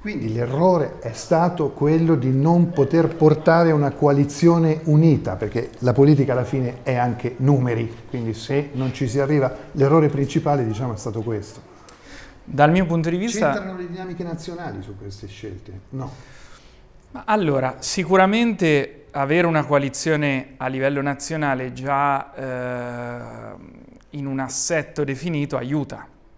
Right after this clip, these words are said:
Speaker 2: Noi abbiamo rivinto tanti comuni, eh, Spoleto, Assisi, Narni, e potrei andare avanti a lungo.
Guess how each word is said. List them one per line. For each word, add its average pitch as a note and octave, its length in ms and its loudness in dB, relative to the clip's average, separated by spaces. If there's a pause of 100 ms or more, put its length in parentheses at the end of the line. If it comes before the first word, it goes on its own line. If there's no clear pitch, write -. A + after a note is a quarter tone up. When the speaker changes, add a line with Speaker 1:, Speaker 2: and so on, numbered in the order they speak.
(100)
Speaker 2:
Noi D3 140 -2
abbiamo C3+ 360 -2
rivinto C3+ 400 -6
tanti C3+ 320 -6
comuni, E3+ 680 -6 (600)
eh, - 80 -16 (260)
Spoleto, C3 760 -8
Assisi, C#3+ 720 -10
Narni, C3 680 -6
e B2 40 -10
potrei B2+ 300 -10
andare B2+ 260 -8
avanti B2 440 -8
a C#3 40 -6
lungo. D3 520 -6